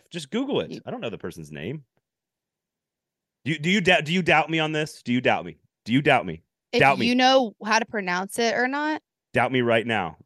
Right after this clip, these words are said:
Speaker 1: that the creator
Speaker 2: I
Speaker 1: calls
Speaker 2: know
Speaker 1: it gif.
Speaker 2: I, I don't end up down weird internet sewers like
Speaker 1: It's
Speaker 2: you
Speaker 1: on
Speaker 2: do, so.
Speaker 1: C N N dot com. <laughs> Like, it's not some, like,
Speaker 2: Receipts,
Speaker 1: this,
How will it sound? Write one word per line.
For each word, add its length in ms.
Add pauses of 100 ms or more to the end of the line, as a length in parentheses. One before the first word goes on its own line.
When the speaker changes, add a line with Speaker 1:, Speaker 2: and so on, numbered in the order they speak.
Speaker 1:
that 160
the 60
creator 420
Speaker 2:
I 100
Speaker 1:
calls 80
Speaker 2:
know 220
Speaker 1:
it 20
gif. 180 (1300)
Speaker 2:
I, 280 (520)
I 200
don't 320 (120)
end 200
up 200
down 400
weird 460 (140)
internet 440
sewers 760
like 120
Speaker 1:
It's 120
Speaker 2:
you 60
Speaker 1:
on 180
Speaker 2:
do, 60
so. 220
Speaker 1:
C 220
N 80
N 200
dot 300
com. 520 (320)
<laughs> 80 (240)
Like, 180
it's 320 (120)
not 240
some, 220
like, 140
Speaker 2:
Receipts, 840
Speaker 1:
this, 140